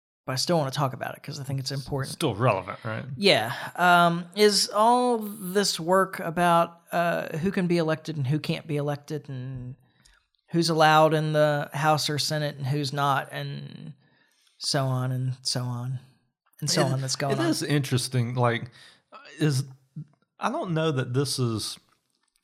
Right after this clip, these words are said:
Speaker 2: to me, this feels like a new thing and kinda like a new theme of just removing people from elected offices and removing people from ballots.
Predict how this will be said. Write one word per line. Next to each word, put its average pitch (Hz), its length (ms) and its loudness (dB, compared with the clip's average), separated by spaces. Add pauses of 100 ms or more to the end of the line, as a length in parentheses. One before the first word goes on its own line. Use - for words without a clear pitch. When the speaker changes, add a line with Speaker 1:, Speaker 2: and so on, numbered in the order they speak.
(180)
Speaker 2:
to 180 140 4
me, 202 280 2
this 156 280 2
feels 143 360 0
like 110 200 -2
a 110 80 0
new 110 420 2
thing 123 480 0
and 98 140 -6
kinda 107 280 -4
like 101 200 -4
a 107 60 -4
new 104 320 -2
theme 107 640 -4
of 98 300 -4 (880)
just 131 260 0
removing 131 500 2
people 131 480 0
from 101 420 -4 (420)
elected 117 440 0
offices 113 840 -2
and 92 140 -6
removing 113 420 0
people 123 260 -4
from 107 220 -6
ballots. 110 580 0